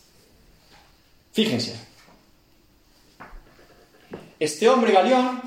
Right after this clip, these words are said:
del cual Séneca dijo que era un tipo recto y noble, escucha el tema, escucha la queja, escucha la acusación y dice, "Yo no tengo nada que ver con esto".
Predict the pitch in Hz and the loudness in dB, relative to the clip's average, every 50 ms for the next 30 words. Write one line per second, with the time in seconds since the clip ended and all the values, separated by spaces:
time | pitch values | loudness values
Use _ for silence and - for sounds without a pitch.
0 | - - - - - - - - 151 147 147 180 185 180 - 196 190 175 175 175 | -16 -20 -20 -20 -20 -20 -8 -4 -4 -2 2 2 2 2 2 0 -2 0 0 0
1 | 175 175 175 - 175 170 165 160 160 151 151 151 151 143 - 175 - - 139 139 | 0 0 0 -2 0 0 2 0 0 -2 -6 -6 -6 -6 -4 -4 -2 -2 0 0
2 | 180 196 - - 320 - 226 196 165 165 185 220 220 220 - - - - _ _ | 0 0 0 0 0 0 0 0 0 0 -2 -2 -4 -6 -10 -14 -20 -20 _ _
3 | _ - - - _ _ _ _ _ _ - _ _ _ _ _ - 139 - - | _ -20 -20 -20 _ _ _ _ _ _ -20 _ _ _ _ _ -8 -8 -8 -6
4 | - 175 175 170 - - 175 175 180 180 185 - - - - - - 143 139 135 | -6 -6 -6 -6 -4 -2 -2 -2 -2 -4 -8 -14 -16 -16 -16 -12 -8 -6 -6 -6
5 | - - - 277 220 - 202 226 - - - - - - - 165 151 - - 165 | -6 -4 -4 -2 -2 -2 -4 -6 -8 -8 -8 -8 -8 -8 -6 -6 -6 -6 -4 -4
6 | 156 147 147 147 - - 123 131 127 120 - 247 233 214 - 180 196 214 214 - | -2 -2 -4 -4 -6 -6 -4 -4 -4 -2 -2 -4 -4 -4 -4 -4 -4 -4 -6 -8
7 | - - - 151 - - - 151 143 - - 131 135 - 156 - - 143 - 202 | -10 -8 -8 -8 -6 -4 -2 -2 -2 -2 -2 -2 -2 -2 -4 -6 -6 -6 -6 -6
8 | - - 254 - 151 139 120 - - 113 107 107 - - - - - - - - | -4 -2 -2 -2 -2 -2 -4 -6 -6 -6 -6 -6 -8 -14 -18 -20 -20 -20 -20 -20
9 | _ _ _ _ _ _ _ - _ _ _ _ _ - - - _ _ - 123 | _ _ _ _ _ _ _ -20 _ _ _ _ _ -20 -20 -20 _ _ -10 -6
10 | 151 170 180 - 180 180 180 175 160 156 160 165 165 165 - - 135 131 123 - | -6 -6 -4 -4 -6 -4 -4 -2 -2 -2 -2 -2 -2 -4 -6 -6 -6 -6 -6 -6
11 | 117 113 110 110 - - - - | -8 -8 -10 -10 -12 -14 -16 -18